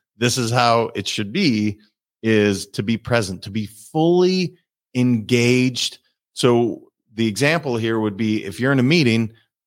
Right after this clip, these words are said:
to be truly present, you have to put that cell phone down. You have to really engage with one another,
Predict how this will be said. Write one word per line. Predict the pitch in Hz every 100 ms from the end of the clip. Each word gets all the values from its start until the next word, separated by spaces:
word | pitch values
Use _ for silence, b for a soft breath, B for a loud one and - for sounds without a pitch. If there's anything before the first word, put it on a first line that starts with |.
| _ -
to |
be | 110 123
truly | - - 170 175
present, | 170 170 160 110 -
you | 120
have | 120
to |
put | 117 127
that | 113 -
cell | - 107
phone | 98 110 101
down. | 95 87 87
You | 110
have | 147
to | 127
really | 104 113 135 156 160 151 143 143
engage | 123 117 101 113 117 101
with | 104 -
one | 107 104
another, | 104 98 95 98 90